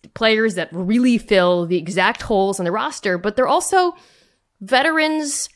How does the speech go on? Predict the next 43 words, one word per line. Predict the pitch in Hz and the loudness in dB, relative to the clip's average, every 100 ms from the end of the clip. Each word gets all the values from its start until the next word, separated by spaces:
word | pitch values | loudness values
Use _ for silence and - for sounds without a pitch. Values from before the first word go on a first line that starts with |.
| _ _ _ _ | _ _ _ _
who | - | -2
are | 381 370 - | 0 0 -2
basically | - 622 - 587 587 554 | -2 -2 0 2 4 4
on | 440 | 4
one-year | 466 466 427 349 | 4 4 2 2
deals. | 339 180 151 | 2 0 2
I | 247 | 0
mean, | 285 | 2
the, | 294 | 0
the | 311 | -2
Cooks | 320 381 - | -2 -2 -2
one, | 349 302 | 0 2
it | 277 | 2
could | 277 262 | 0 0
last | 254 254 | 2 2
a | |
little | 254 240 | -2 0
longer, | 226 226 196 180 | 2 2 2 -2
but | 202 220 _ - 220 | -2 -4 _ -20 -6
to | 277 | -2
me, | 262 381 320 - | 0 0 -2 -2
it | 240 | 0
almost | 277 415 - | 2 0 -2
signifies | - 370 403 - 185 170 - | -6 -4 -2 0 0 0 -2
something | 214 208 202 185 190 - _ _ _ - | -4 -2 -2 -2 -4 -8 _ _ _ -4
about | 220 240 | 0 2
the | |
Dallas | 269 320 - | 2 2 0
Cowboys, | 311 508 494 185 175 | 0 2 2 2 0
which | 208 220 | -2 -2
is | 214 | 0
they, | 240 277 254 | 2 0 -2
they, | - 233 240 | -8 -2 0
they | 220 240 254 | 4 2 2
very | 202 226 277 | 2 2 4
much | 277 277 269 - - _ _ - | 2 0 -2 -12 -14 _ _ -6
view | 185 254 | 0 2
themselves | 254 269 262 185 208 247 254 | 2 2 2 2 0 -4 -4
as | - 185 202 190 | 0 2 2 -2
a | 196 180 | -4 -6
playoff | - 185 208 208 220 - | -2 0 2 2 0 -2
contender | 180 - 165 175 277 392 | -6 -4 -4 -2 0 -2
and | - 175 180 180 | -2 0 0 -2